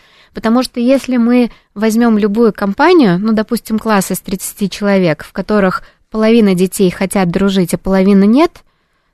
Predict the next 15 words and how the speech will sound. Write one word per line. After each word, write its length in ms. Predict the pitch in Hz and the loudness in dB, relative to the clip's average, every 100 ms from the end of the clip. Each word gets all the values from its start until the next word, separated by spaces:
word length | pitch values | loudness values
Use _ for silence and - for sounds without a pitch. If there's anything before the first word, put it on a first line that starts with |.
| _ | _
то 200 | 220 202 _ - | -4 -4 _ -4
даже 260 | 220 226 | -2 0
та 180 | 233 247 | -2 -2
половина, 440 | - 214 214 220 190 | 0 0 4 2 2
которая 360 | 208 202 202 | -2 0 0
хочет, 380 | - 320 349 - | 0 -2 -2 -2
может 300 | 214 233 202 | 0 0 -4
остаться 400 | 190 214 202 208 | -6 -6 -6 -4
без 180 | 185 185 | -4 -2
друзей. 580 | 190 202 202 170 165 _ _ _ _ _ _ _ - | -2 -2 0 -2 -4 _ _ _ _ _ _ _ -2
То 60 | |
есть 200 | 233 - | -2 0
цифры-то 480 | - 330 - 262 240 | 0 0 0 -2 0
очень 400 | 247 - 247 220 - _ _ _ | 0 2 2 2 -2 _ _ _
волнующие. 880 | 196 247 277 285 190 - - 180 | 0 4 4 4 2 -2 -6 -6